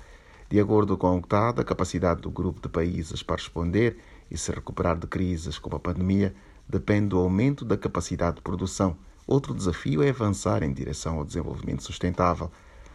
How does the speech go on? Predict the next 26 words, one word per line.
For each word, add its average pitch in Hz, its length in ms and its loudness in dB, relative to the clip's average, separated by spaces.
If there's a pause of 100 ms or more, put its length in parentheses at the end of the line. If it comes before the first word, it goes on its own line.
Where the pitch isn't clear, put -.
(140)
O - 60 -2
relatório 117 380 4
de 110 60 -12
países 92 400 2
menos 82 260 -4
avançados 90 640 -2
da - 100 -6
unctad 90 380 0
dois 73 160 -6
mil 71 160 -6
e 69 40 -4
vinte 82 240 -4
e 104 60 4
um 104 80 2 (460)
recomenda 104 560 2
que, 76 500 -2 (220)
de 87 80 -4
uma 92 140 2
forma 78 260 -2
mais 80 220 -2
específica, - 680 -2 (460)
haja 131 240 4
um 131 80 4
aumento 127 480 2
do 127 80 2
investimento 98 840 0